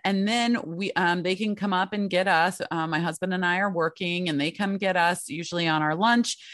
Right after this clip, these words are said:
and say, "Okay, I've done all of these things." We're like, "Okay, you know, what did you do here? How was music?"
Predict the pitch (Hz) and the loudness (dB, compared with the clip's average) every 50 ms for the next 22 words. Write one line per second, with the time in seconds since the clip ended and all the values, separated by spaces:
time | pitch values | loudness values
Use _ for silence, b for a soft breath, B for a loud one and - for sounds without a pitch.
0 | B B B B - - 208 202 202 196 196 185 180 185 185 - - - - 196 | B B B B -4 0 0 2 2 2 2 2 2 2 0 -2 -6 -4 -2 0
1 | 175 165 - - - 202 - 233 208 196 190 190 185 - - 170 175 170 165 190 | 0 2 2 0 -2 -2 0 0 2 2 2 2 0 -2 -2 -2 -2 -2 -2 -2
2 | 190 185 202 190 190 190 190 170 180 196 190 180 - - 175 170 180 180 175 165 | -2 0 0 0 -2 -2 -2 -4 -4 -6 -6 -4 -2 -2 0 0 0 -2 -2 0
3 | 147 143 139 139 143 165 156 - 202 180 170 170 170 165 160 - 165 180 165 143 | 0 2 2 0 0 -2 -2 0 0 2 2 2 2 0 0 -2 -4 -2 -2 0
4 | 143 143 - - - 160 160 160 151 151 151 147 160 156 151 - 208 214 202 196 | 0 -2 -2 -4 -4 -4 -4 -6 -8 -8 -8 -6 -6 -6 -4 -2 2 4 6 8
5 | 190 190 190 190 185 147 156 147 143 151 - - 208 214 214 208 196 185 208 196 | 8 8 8 8 6 4 4 2 2 2 0 2 2 2 4 2 2 2 0 0
6 | 190 | 0